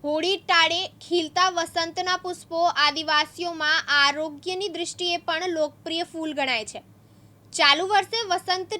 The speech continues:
ટાળે કેસુડા નર્મદામાં ખીલી ઉઠ્યા હતા. સામાન્ય રીતે કેસુડા ઠંડીની વિદાય પછી વસંત ઋતુમાં ગરમીના આરંભે હોળી ટાણે કેસુડા ખીલવાની શરૂઆત થતી હોય છે.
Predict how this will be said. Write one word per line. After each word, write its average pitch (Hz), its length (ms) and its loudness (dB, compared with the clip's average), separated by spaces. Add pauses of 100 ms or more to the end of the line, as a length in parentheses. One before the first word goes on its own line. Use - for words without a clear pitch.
ટાળે 359 380 0
કેસુડા 339 760 0
નર્મદામાં 320 800 0 (140)
ખીલી 320 220 -4
ઉઠ્યા 302 300 -2
હતા. 220 220 -6 (360)
સામાન્ય 302 640 4
રીતે 359 320 -2
કેસુડા 339 600 0
ઠંડીની 339 560 -4
વિદાય 294 460 4
પછી 330 420 -4
વસંત 330 600 -6
ઋતુમાં 359 680 -2
ગરમીના 320 640 -2
આરંભે 294 640 2
હોળી 294 460 -4
ટાણે 339 380 -2
કેસુડા 311 580 -4
ખીલવાની 302 580 -6
શરૂઆત 294 500 0
થતી 311 200 -4
હોય 277 180 -4
છે. - 180 -14